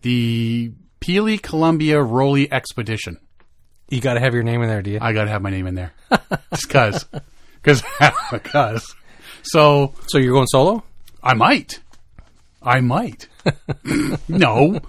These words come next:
Speaker 1: Wiener. So, you know, there's the southernmost point of Canada is Point Pelee.
Speaker 2: Yeah.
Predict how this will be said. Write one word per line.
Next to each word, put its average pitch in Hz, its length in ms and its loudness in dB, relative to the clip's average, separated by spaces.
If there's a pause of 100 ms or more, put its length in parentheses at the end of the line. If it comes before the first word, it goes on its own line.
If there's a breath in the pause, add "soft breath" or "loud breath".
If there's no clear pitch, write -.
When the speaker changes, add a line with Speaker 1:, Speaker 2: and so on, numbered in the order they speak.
(380 loud breath)
Speaker 1:
Wiener. 113 560 0 (1120 loud breath)
So, 160 560 6 (840)
you 175 140 -2
know, 127 120 2
there's 135 240 2
the 131 120 -2
southernmost 165 680 2
point 135 200 2
of 120 60 -4
Canada 117 340 0
is 98 80 -8
Point 113 260 -4
Pelee. 117 180 -4
Speaker 2:
Yeah. 143 180 -6